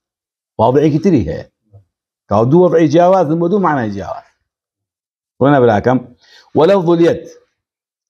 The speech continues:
وشەی یەد، دەست. ڕاست و چەپ. باشە قوربان، ئێستا لەفزێک کە بەکارهێنین، ناوە بۆچی؟ بۆ دەستی ڕاستیش و بۆ دەستی چەپیش.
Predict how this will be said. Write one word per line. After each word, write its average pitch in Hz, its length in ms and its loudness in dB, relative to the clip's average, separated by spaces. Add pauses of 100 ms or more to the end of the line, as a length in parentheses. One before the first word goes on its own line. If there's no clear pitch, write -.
وشەی 147 340 0
یەد، 87 120 -4 (120)
دەست. - 280 -4 (1400)
ڕاست 135 240 0
و 123 140 -2
چەپ. 82 160 -8 (1400)
باشە 120 300 0
قوربان، 117 240 2
ئێستا 160 240 2
لەفزێک 170 320 0
کە 160 120 2
بەکارهێنین، 156 560 0 (640)
ناوە 170 220 2
بۆچی؟ 120 320 -2
بۆ 131 140 0
دەستی 165 280 -2
ڕاستیش 131 420 0
و 165 40 0 (600)
بۆ 113 140 -2
دەستی 156 260 0
چەپیش. 117 340 -2